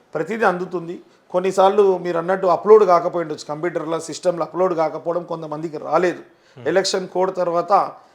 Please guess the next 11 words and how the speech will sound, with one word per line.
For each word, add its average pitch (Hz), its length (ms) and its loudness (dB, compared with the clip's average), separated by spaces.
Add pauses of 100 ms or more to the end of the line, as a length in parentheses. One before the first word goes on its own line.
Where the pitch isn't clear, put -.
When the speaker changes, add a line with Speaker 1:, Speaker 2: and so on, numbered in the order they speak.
(160)
Speaker 1:
వాళ్ళకు 170 320 4
కూడా 190 180 0
రప్పించే 180 460 0
విధంగా 175 320 -4
నేను 165 160 -8
కృషి 147 380 -12
చేస్తాను. 156 460 -6 (340)
ఈరోజు 196 340 4
ప్రజలందరూ 196 720 0
సంతోషంగా 202 540 -2
ఉన్నారండి. 165 540 -8